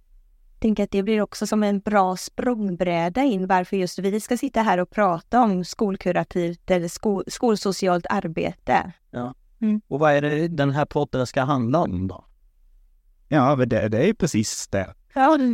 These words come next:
Speaker 3: Fast med, med olika infallsvinklar, och vi har ju en ma-, massa idéer.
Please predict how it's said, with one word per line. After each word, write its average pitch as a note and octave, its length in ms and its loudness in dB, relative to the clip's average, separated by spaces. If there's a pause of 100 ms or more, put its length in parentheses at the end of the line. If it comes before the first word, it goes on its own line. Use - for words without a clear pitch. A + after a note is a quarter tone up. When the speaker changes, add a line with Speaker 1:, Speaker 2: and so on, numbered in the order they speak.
(180)
Speaker 3:
Fast F3 200 0
med, C#3+ 160 0
med D#3 100 2
olika B2+ 300 0
infallsvinklar, A#2+ 720 0
och A#2 140 -4
vi C3 80 2
har C3+ 160 2
ju B2+ 180 2
en A#2+ 200 2
ma-, - 180 -6
massa C#3+ 600 2
idéer. B2+ 560 -2